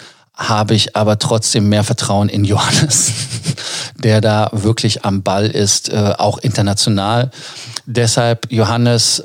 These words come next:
Punktetransfer, ja, nein, wann, wie, wo, wer gegen wen, was passiert. Gibt ja auch eine interessante Promotion in der Schweiz. Schieß los.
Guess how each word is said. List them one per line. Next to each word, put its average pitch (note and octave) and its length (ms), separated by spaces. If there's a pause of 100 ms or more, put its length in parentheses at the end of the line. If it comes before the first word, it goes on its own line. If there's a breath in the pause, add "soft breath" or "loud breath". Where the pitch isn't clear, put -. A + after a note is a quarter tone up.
(120)
Punktetransfer, B2 1040
ja, G#2 380
nein, A#2 580
wann, A#2 420
wie, A2+ 320
wo, A#2+ 400
wer A2 200
gegen A2 340
wen, B2 320 (320 loud breath)
was A2+ 260
passiert. C3+ 680
Gibt C3 320
ja A#2 120
auch A#2+ 160
eine - 80
interessante G#2+ 480
Promotion G2+ 520
in G2 140
der F#2+ 140
Schweiz. F#2+ 600
Schieß - 260
los. - 280